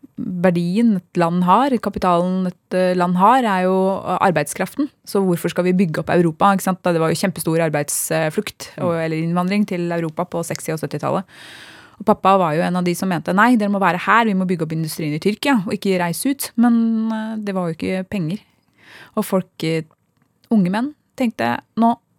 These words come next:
Speaker 1: har jeg muligheten til å tjene penger, de trenger arbeidskraft, og så kan jeg komme tilbake, bygge et stort hus,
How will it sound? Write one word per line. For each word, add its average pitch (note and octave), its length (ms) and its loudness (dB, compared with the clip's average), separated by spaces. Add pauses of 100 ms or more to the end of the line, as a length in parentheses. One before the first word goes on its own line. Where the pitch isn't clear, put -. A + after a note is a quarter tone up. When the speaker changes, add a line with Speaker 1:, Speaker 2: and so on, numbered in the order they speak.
Speaker 1:
har F#3+ 260 -2
jeg - 20 0
muligheten F3+ 400 -4
til F3+ 140 -2
å F3 100 -2
tjene E3 480 -4
penger, A3 380 -2 (100)
de F#3 140 -6
trenger F#3+ 260 -4
arbeidskraft, F#3+ 760 -4 (360)
og F#3 100 -6
så - 80 -12
kan F3+ 120 -4
jeg F3+ 80 -6
komme E3+ 180 -6
tilbake, E3+ 520 -4 (520)
bygge F#3+ 160 2
et F3 80 -2
stort - 460 -6
hus, - 420 -6